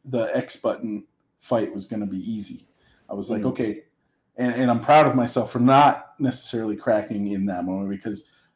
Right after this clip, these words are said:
Speaker 1: I, it was way harder than I expected it to be.
Speaker 2: Yeah.
Speaker 1: And, and, uh, but I was able to,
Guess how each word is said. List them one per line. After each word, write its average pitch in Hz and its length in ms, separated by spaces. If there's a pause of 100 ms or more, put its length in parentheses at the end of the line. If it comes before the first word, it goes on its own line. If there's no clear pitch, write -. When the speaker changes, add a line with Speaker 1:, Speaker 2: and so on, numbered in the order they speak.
(220)
Speaker 1:
I, 139 200
it 139 160
was 123 180
way 156 320
harder 104 540 (120)
than 113 160
I 101 140
expected 87 560
it - 100
to - 100
be. - 360 (680)
Speaker 2:
Yeah. 117 140
Speaker 1:
And, 110 220 (140)
and, 101 380
uh, 92 300 (580)
but 117 140
I 117 60
was 107 140
able 113 260
to, 90 340